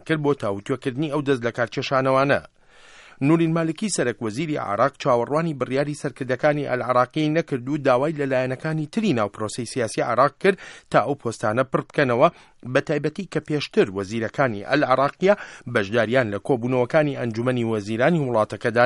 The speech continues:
نەدەکرد. ساڵح موتڵەگ جێگرە سونەکەی سەرەک وەزیر نامەی دەست لە کارکێشانەوەی خۆی پێشکەش کردبوو، بەڵام ئێستا دەڵێ بۆ ماوەیەک ئەو داوای دەست لە کارکێشانەوەی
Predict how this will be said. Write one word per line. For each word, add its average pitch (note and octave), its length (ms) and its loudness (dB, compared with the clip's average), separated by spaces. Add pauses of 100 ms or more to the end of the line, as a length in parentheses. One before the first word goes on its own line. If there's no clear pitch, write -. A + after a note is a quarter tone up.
نەدەکرد. F2 500 -4 (920)
ساڵح G3 280 8 (100)
موتڵەگ C#3 420 2 (260)
جێگرە G#2+ 380 -2
سونەکەی C#3+ 460 -2
سەرەک A#2 300 -2
وەزیر C#3+ 300 0 (460)
نامەی D3 320 2
دەست D3 180 -4
لە - 100 -8
کارکێشانەوەی C3 760 0
خۆی F3+ 240 0
پێشکەش D#3+ 400 -4
کردبوو، D#3 520 -2 (340)
بەڵام G2 300 0
ئێستا C#3 240 2 (100)
دەڵێ A#2 220 2 (420)
بۆ C#3 120 4 (120)
ماوەیەک G#2+ 540 0 (240)
ئەو F#3 100 6 (100)
داوای F#2+ 360 0
دەست G#2 180 -6
لە G#2 120 -6
کارکێشانەوەی A#2+ 920 0